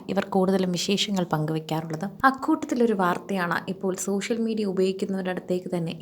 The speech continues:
എത്തുന്നത്. മാളവികയ്ക്ക് ചിലതിൽ ചെ-, തെറ്റുപറ്റിയെന്നും തേജസ് ആയിരുന്നു ശരിയെന്നും,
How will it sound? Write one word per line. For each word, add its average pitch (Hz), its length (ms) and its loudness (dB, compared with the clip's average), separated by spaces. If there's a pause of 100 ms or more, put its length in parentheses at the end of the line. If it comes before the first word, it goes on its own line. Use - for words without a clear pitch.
എത്തുന്നത്. 170 340 -2 (260)
മാളവികയ്ക്ക് 247 600 4
ചിലതിൽ 196 340 0
ചെ-, 185 120 2 (120)
തെറ്റുപറ്റിയെന്നും 185 760 2 (140)
തേജസ് 226 420 4
ആയിരുന്നു 214 360 2
ശരിയെന്നും, 190 440 0